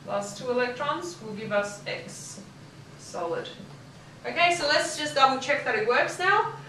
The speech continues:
So we have Y plus, and we have metal X being underneath, so metal X will react. So yeah, it works. Okay, now let's have a look at this one. Metal Z did not react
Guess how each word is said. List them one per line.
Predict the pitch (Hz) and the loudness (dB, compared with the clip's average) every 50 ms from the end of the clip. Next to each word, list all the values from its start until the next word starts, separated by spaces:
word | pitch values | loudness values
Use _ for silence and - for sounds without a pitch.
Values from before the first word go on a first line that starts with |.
| - - | -16 -12
So | - - 247 233 220 | -4 2 4 4 4
we | 226 220 | 6 4
have | 220 214 208 202 - | 4 4 4 2 4
Y | 269 277 294 294 294 302 302 302 302 - - - - - - - - | 6 8 10 10 10 8 6 2 -2 -8 -14 -16 -18 -18 -18 -10 -2
plus, | - 294 302 - - - - - - - - - - - - - - - - - - | 2 4 4 4 4 0 -6 -10 -12 -14 -16 -18 -18 -18 -18 -18 -18 -18 -18 -10 -2
and | - 220 226 | 0 0 0
we | 226 240 240 233 | 2 0 0 0
have | 226 233 233 226 220 208 208 220 202 196 - - - - - - - - - - - - - - - - - - - - - - - - - - - - - - - - - | 2 6 10 10 12 12 10 8 6 -2 -6 -12 -14 -16 -16 -18 -18 -20 -20 -20 -20 -20 -20 -20 -20 -20 -18 -18 -18 -18 -18 -20 -20 -20 -18 -16 -16 -16 -16 -16 -16 -16 -6
metal | 214 233 262 277 277 285 302 285 269 254 247 - - - - - | 0 4 4 4 4 4 2 2 0 0 -4 -6 -12 -6 0 4
X | 247 240 - - - | 4 6 4 4 0
being | 208 233 220 208 208 | -2 -2 0 0 2
underneath, | 208 202 202 202 - 269 302 311 302 - - - - | 2 2 2 2 0 0 -2 -2 -4 -6 -10 -16 -16
so | - - - 196 | -14 -12 -8 -4
metal | 202 247 269 277 247 - | -2 0 2 2 2 2
X | 233 240 240 233 - - | 4 2 2 2 0 -6
will | 214 226 226 | -4 -4 -4
react. | 220 220 208 202 175 - - - - | -2 0 2 4 4 4 2 0 -6
So | - - 208 | -6 -2 -2
yeah, | 190 190 226 220 - - - - | 0 2 4 2 2 2 -2 -6
it | 190 | -6
works. | 185 208 196 - - - - - - - - - - - - - - - 233 | -2 0 0 0 -2 -4 -6 -8 -10 -12 -14 -16 -16 -16 -16 -8 -2 2 2
Okay, | 240 311 330 285 - - | 6 8 8 8 8 10
now | 269 277 247 240 - | 10 10 12 10 10
let's | 277 285 - | 8 6 8
have | 359 339 320 | 6 6 6
a | 294 | 4
look | 311 320 | 0 -2
at | 320 311 | -2 0
this | - 302 - - | 0 -2 0 2
one. | 302 - 190 180 180 - - - - - - 233 240 | 4 4 4 2 0 -6 -12 -16 -16 -16 -8 -2 2
Metal | 277 302 339 339 349 330 311 - | 4 4 4 4 2 0 0 -2
Z | - - - 269 277 269 262 - - - - - - - - - - - - | -2 -2 2 4 6 6 6 4 4 0 -4 -10 -14 -16 -16 -18 -16 -12 -6
did | - 269 262 233 233 | -4 -2 -2 2 4
not | 269 285 262 - 262 262 | 6 6 6 6 4 2
react | 262 254 247 240 233 226 - - - - - - - | 2 6 8 10 10 10 10 8 6 2 -4 -8 -10